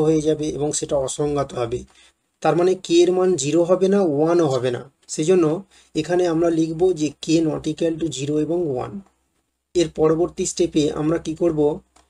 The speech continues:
না, এখানে দেখো ওয়ান minus কে রয়েছে, এখানে কে minus ওয়ান রয়েছে, তাই দ্বিতীয়টা থেকে আমরা minus one common নেব। এর ফলে আমরা কি পাবো না,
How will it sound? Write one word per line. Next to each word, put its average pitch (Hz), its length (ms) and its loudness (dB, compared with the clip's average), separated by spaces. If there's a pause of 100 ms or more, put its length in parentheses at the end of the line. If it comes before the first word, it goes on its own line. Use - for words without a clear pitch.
(220)
না, 147 240 -4 (800)
এখানে 175 360 0
দেখো 185 160 2 (100)
ওয়ান 165 260 4
minus 190 300 4 (120)
কে 185 100 0 (100)
রয়েছে, 190 280 2 (220)
এখানে 165 240 0 (160)
কে 180 100 4 (120)
minus 165 360 0
ওয়ান 135 240 -2
রয়েছে, 127 260 -8 (120)
তাই 160 120 4 (100)
দ্বিতীয়টা 180 480 0
থেকে 190 140 -2 (100)
আমরা 156 180 2 (160)
minus 156 420 0
one 170 140 0 (100)
common 139 280 -2
নেব। 127 140 -8 (720)
এর 160 120 2
ফলে 180 160 4 (100)
আমরা 175 240 2
কি 170 80 -8 (100)
পাবো 170 200 2 (520)
না, 143 200 -2